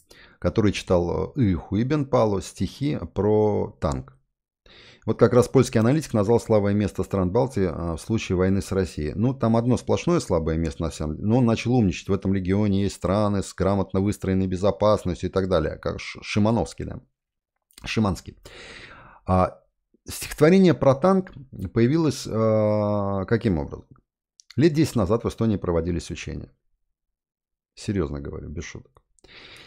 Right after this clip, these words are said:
И страны блока нато сказали: «Эстония сможет принять учи-, э, участие в учениях, если у нее будет хотя бы один танк».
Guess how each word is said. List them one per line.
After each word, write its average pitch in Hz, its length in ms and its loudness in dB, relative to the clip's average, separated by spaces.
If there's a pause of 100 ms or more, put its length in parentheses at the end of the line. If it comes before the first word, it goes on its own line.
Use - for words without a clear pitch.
(340)
И 143 440 2
страны 170 400 6
блока 156 260 4
нато 139 220 2
сказали: 107 420 2
«Эстония 175 480 8
сможет 151 540 8
принять 117 320 4
учи-, 104 260 -2
э, 98 160 0
участие 104 460 2
в - 20 2
учениях, 156 460 2
если 160 400 10
у 160 60 10
нее 127 200 10
будет 120 180 0
хотя 104 260 2
бы 101 80 4
один 87 240 0
танк». - 360 -10